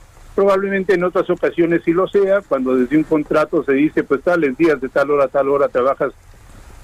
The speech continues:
presencialmente y, y, y el resto de la jornada en tu casa. Bueno, ese, ese sería un tema. El otro es, eh, que hay una cierta proporcionalidad también en ese pago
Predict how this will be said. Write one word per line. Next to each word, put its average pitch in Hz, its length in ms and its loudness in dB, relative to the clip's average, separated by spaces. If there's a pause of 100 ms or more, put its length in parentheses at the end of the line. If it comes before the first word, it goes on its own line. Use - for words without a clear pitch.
(180)
presencialmente 147 800 -2
y, 123 460 0
y, 120 340 0
y 120 160 2
el 117 160 -2
resto 139 360 0
de 123 100 2
la 117 140 2
jornada 127 360 0
en 120 100 0
tu 151 140 -2
casa. 180 400 0 (760)
Bueno, 170 180 0 (120)
ese, 233 380 0
ese 233 280 -2
sería 180 300 2
un 170 120 2
tema. 175 300 0
El 139 100 -2
otro 208 460 0
es, 185 220 2 (160)
eh, 151 340 2
que 214 60 0
hay 240 160 0
una 226 180 -2
cierta 196 280 -2
proporcionalidad 139 880 -2
también 151 400 0
en 147 160 0
ese 143 240 -2
pago 139 480 -4